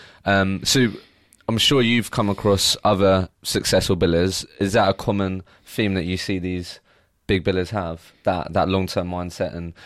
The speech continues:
that willingness to, to do it for free, or that willingness to really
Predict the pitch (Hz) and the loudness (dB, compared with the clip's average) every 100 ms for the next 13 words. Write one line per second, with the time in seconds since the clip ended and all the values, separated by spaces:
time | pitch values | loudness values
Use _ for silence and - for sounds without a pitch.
0 | - 87 95 101 95 92 90 - - 95 | -4 -2 2 2 2 0 -2 -4 0 2
1 | 85 - - _ - 82 104 87 - 90 | 2 -2 -18 _ -12 0 2 4 2 -4
2 | - 85 80 82 80 90 98 92 90 85 | 0 0 0 0 -2 0 0 0 -2 -4
3 | - 92 87 85 - - _ - 92 101 | -2 2 2 0 -6 -20 _ -8 0 4
4 | 104 95 90 | 4 4 0